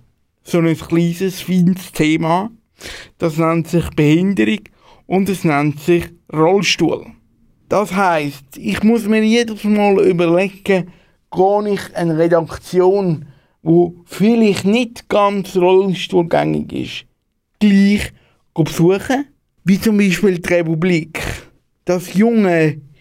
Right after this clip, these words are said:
hippe Start-up-Unternehmen aus Zürich hat sich ein denkmalgeschütztes Gebäude ausgesucht. Ausgerechnet. Das heisst,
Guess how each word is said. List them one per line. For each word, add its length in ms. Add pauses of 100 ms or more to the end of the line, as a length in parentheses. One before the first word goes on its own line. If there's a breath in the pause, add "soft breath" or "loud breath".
(300 soft breath)
hippe 500
Start-up-Unternehmen 1700
aus 280 (240)
Zürich 480 (420 loud breath)
hat 600 (420)
sich 220
ein 140 (100)
denkmalgeschütztes 1300
Gebäude 680
ausgesucht. 1120 (400)
Ausgerechnet. 960 (960 loud breath)
Das 180
heisst, 400